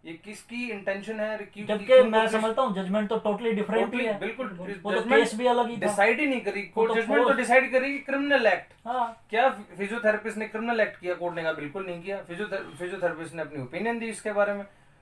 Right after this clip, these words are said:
Speaker 1: और जो, अ, गायनेकोलॉजिस्ट
Speaker 2: उसने भी
Speaker 1: थी
Speaker 2: नहीं
Speaker 1: उसने
Speaker 2: किया।
Speaker 1: अपना act किया, वो उसने भी criminal act नहीं किया कोई। तो जजमेंट में सब acquitted है एक तरह से। तो जजमेंट में तो कहीं भी ये चीज़ नहीं है, पर छापा वो पोर्शन गया, वो नहीं दिखाया गया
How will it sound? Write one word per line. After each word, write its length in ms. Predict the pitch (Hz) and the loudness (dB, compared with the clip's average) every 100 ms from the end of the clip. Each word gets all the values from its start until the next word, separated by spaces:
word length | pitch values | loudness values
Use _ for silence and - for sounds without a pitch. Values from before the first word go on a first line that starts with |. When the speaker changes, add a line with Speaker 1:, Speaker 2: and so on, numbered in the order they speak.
| _ - | _ -2
Speaker 1:
और 460 | 170 180 - - - _ _ 143 | 2 2 -2 -16 -20 _ _ -6
जो, 240 | 185 196 | -4 -2
अ, 280 | 175 156 151 | -2 0 0
गायनेकोलॉजिस्ट 920 | 147 143 160 - 240 240 190 - 170 | -4 -6 -2 0 2 4 2 0 -4
Speaker 2:
उसने 120 | 196 | -2
भी 60 | 208 | -2
Speaker 1:
थी 40 | |
Speaker 2:
नहीं 120 | 196 | -4
Speaker 1:
उसने 200 | 208 247 | -4 0
Speaker 2:
किया। 100 | 190 | 0
Speaker 1:
अपना 160 | 147 143 139 - - - | 0 -6 -6 -14 -14 -6
act 160 | 151 - | -6 -4
किया, 180 | 240 240 | 2 2
वो 160 | 196 | 2
उसने 240 | 165 143 147 | -2 -4 -8
भी 100 | 151 | -8
criminal 280 | 165 175 175 | -10 -6 -6
act 180 | 175 | -6
नहीं 200 | 165 160 | -12 -14
किया 160 | 156 165 | -12 -12
कोई। 220 | 165 165 _ _ _ | -12 -16 _ _ _
तो 60 | 170 | -14
जजमेंट 420 | 170 185 220 214 | -10 -8 -8 -8
में 80 | 214 | -6
सब 180 | 214 202 | -4 -6
acquitted 420 | 185 196 185 233 | -6 -8 -6 -4
है 180 | 185 - _ _ _ - | -4 -8 _ _ _ -20
एक 140 | 165 | -14
तरह 160 | 196 196 | -8 -8
से। 140 | 180 | -8
तो 140 | 180 170 | -10 -6
जजमेंट 380 | 180 185 220 214 | -6 -6 -10 -10
में 100 | 208 | -8
तो 60 | |
कहीं 300 | 185 170 208 | -6 -6 -6
भी 140 | 214 214 | -6 -8
ये 60 | |
चीज़ 280 | 202 202 165 | -8 -10 -10
नहीं 160 | 160 190 | -10 -8
है, 120 | 214 | -8
पर 160 | 208 - | -10 -4
छापा 320 | 151 151 240 | -2 4 6
वो 120 | 240 | 6
पोर्शन 400 | - 143 160 165 | 2 -4 -6 -6
गया, 200 | 185 196 | -2 0
वो 160 | 190 185 | 0 -2
नहीं 160 | 185 | -2
दिखाया 300 | 185 220 220 | 2 4 4
गया 140 | 196 | 2